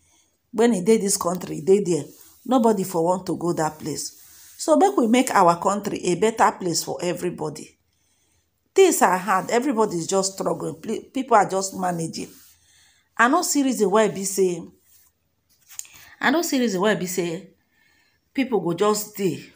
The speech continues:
they go just wake up from sleep, just say, "Ah, na their fellow human being, na im they wan make, take money, make money.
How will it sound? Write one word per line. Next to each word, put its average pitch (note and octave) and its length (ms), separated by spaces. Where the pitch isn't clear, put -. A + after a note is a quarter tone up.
they F3+ 80
go F3+ 100
just A3 300
wake A#3 220
up E3+ 140
from D#3 180
sleep, F3 320
just G3+ 240
say, - 220
"Ah, D3+ 260
na F3+ 140
their F#3 160
fellow A#3+ 380
human G3+ 320
being, E3+ 140
na F3+ 80
im G3 80
they F#3 60
wan F3 240
make, E3 260
take F3+ 160
money, D3+ 440
make F#3 220
money. D#3 460